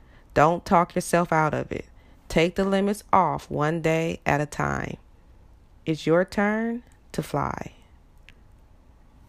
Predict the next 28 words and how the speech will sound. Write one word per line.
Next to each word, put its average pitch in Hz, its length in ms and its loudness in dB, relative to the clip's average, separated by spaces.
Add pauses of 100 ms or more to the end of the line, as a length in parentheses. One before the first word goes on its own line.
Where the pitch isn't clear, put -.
(240)
Beat 185 300 0
procrastination 180 1000 0
notes. - 540 -12 (800)
If 160 180 2
you 165 100 -4
can't 214 320 2
fulfill 240 380 2
this 226 220 -2
assignment 180 580 0
immediately, 151 840 -2 (320)
set - 360 2
your 226 140 0
alarm 208 600 0
to - 80 -4
complete 165 440 -4
the - 180 -4
action 156 360 -4
assignment. 147 580 -6 (1300)
Lean 151 320 0
on 185 120 0
a 196 60 0
prayer 226 320 2
partner 135 560 0
if - 180 -4
this - 240 -4
is 170 100 -6
an 175 180 -2
area 156 560 -2